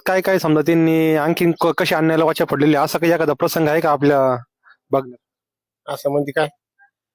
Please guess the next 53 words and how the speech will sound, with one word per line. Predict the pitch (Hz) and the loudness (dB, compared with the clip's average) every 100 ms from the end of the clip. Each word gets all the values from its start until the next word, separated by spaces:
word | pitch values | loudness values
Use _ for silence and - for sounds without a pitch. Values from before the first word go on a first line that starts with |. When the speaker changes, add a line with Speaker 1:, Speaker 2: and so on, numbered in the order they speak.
| _ | _
Speaker 1:
म्हणजे | 156 196 | -2 0
आपल्या | 240 - 185 226 | 0 -2 -2 -2
समोर | 185 185 | 0 0
एखादा | 202 196 202 | 0 0 0
असं | 185 | -2
काही | 165 190 | 0 0
घडलं | 156 160 185 | 2 2 2
बुवा, | 175 | 2
समजा | 165 160 | 0 0
त्या | 180 | 0
ठिकाणी | 160 165 | 0 0
त्यांनी | 170 165 | 0 0
न्याय | 165 | 0
निवाडा | 175 170 | 0 0
केला | 170 165 | 0 0
आपल्या | 151 165 | -2 -2
परिसरात, | 147 165 160 147 | -2 0 0 0
Speaker 2:
नाही, | 180 | 0
Speaker 1:
सांग. | 151 | 0
Speaker 2:
मग | 233 | 0
मी | 220 233 | 0 0
सांगतो | 190 185 190 208 | 2 2 2 0
ना | |
तुम्हाला, | 208 196 165 | 2 0 0
गरिबाचे | 143 185 196 202 202 196 190 175 | 2 2 4 2 2 4 4 2
कधी | 208 208 220 | -2 -2 0
बी | 214 | 2
गरीब, | 190 196 190 190 180 170 170 165 | 2 2 0 0 2 4 2 2
गरीब | 190 185 | 0 2
लोक | 190 175 | 0 0
त्याच्याकडे | 175 175 175 190 | -2 -4 0 0
येत | 185 | 0
होते | 147 147 185 - _ _ - | -4 -2 -2 -4 _ _ -8
आणि | 139 | -4
गरीब | 156 175 175 165 | -2 -2 -2 -2
त्याच्याकडून | 170 170 165 165 | -2 0 0 2
न्याय | 170 165 | 2 2
घेत | 135 - | -2 -8
होते. | 92 _ _ _ _ _ _ - | -12 _ _ _ _ _ _ -8
कारण | 135 180 170 | -2 -2 -2
तो, | 185 190 180 175 | 0 2 4 2
अं, | 160 160 | 2 0
तिथे | 156 _ _ 165 165 160 | -4 _ _ -4 -2 0
जाऊन | 170 180 170 | 2 2 0
भांडतच | 127 135 143 | 0 -2 0
होता | 185 147 131 | 2 2 0
त्या | 123 123 | -2 -4
लोकांना. | 123 - - _ _ _ - 151 | -4 -8 -16 _ _ _ -4 0
या | 151 | 0
टोकी | 131 175 151 190 | 0 -4 -2 0
आहे | 175 | 2
ना, | 190 | 0
टोकीला | 190 _ 175 147 170 202 | -2 _ -6 -2 -2 -2